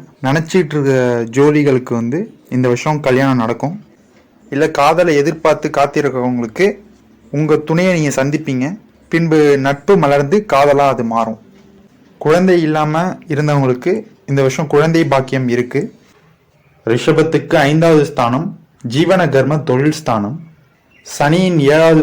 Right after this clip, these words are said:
பார்வை அதுல பட்டா கூட, மூன்றாவது இடத்தில் செவ்வாய் நீசம்.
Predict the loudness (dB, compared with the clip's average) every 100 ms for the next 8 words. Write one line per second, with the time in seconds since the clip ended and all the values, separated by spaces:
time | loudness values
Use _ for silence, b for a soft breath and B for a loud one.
0 | 2 0 2 2 0 -4 -2 0 0 0
1 | 0 -2 -4 -18 _ _ _ _ _ _
2 | -6 0 2 4 4 4 2 -2 -2 -2
3 | -4 _ -18 -4 -4 0 2 2 2 0
4 | -2 -8